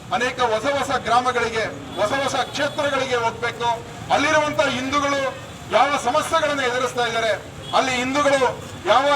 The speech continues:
ಆ, ರೀತಿಯ ಜೀವನವನ್ನ ನಡೆಸ್ತಾ ಇದ್ದಾರೆ ಅನ್ನುವಂಥದ್ದನ್ನ ಗುರುತಿಸಬೇಕು.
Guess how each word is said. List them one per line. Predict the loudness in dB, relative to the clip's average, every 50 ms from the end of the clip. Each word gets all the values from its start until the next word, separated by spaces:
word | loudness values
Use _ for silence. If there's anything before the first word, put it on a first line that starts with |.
| 6 4 4 2 -2 -8 -14 -14 -12 -8 -2 2
ಆ, | 4 4 6 6 4 4
ರೀತಿಯ | 2 2 0 -2 -2 0 2 4 4 4 2
ಜೀವನವನ್ನ | 0 0 2 4 4 4 4 4 4 2 2 2 2
ನಡೆಸ್ತಾ | 0 0 0 2 2
ಇದ್ದಾರೆ | 2 4 4 4
ಅನ್ನುವಂಥದ್ದನ್ನ | 4 4 2 0 0 0 -2 0 2 2 2 2
ಗುರುತಿಸಬೇಕು. | 0 -2 -2 0 0 -2 0 0 -2 -2 0 2